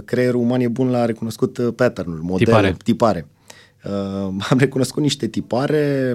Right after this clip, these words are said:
Speaker 1: am, uh, văzut tot așa o, o legătură între politic și sindicat, nu? Liderul de acolo de la S T B,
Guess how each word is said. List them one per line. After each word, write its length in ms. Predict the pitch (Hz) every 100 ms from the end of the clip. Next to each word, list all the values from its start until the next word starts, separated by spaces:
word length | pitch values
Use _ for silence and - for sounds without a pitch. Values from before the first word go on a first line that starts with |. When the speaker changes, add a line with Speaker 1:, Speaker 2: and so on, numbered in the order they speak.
| 107
Speaker 1:
am, 280 | 117 120 117
uh, 640 | 117 113 113 110 107 101 98 92 - - - - - - - - _ -
văzut 300 | 110 110 131
tot 160 | 120 117
așa 220 | 98 101
o, 380 | 95 90 87 85 85 82 -
o 40 |
legătură 380 | 98 98 101 120
între 160 | 107
politic 440 | 104 - 95 107 95
și 140 | -
sindicat, 540 | 87 95 80 - 120 -
nu? 420 | 98 95 87 87
Liderul 400 | 85 104 95 90
de 80 | 85
acolo 280 | 85 - 95
de 120 | 87
la 420 | 85 85 85 82 -
S 100 | - 107 -
T 100 |
B, 120 | 92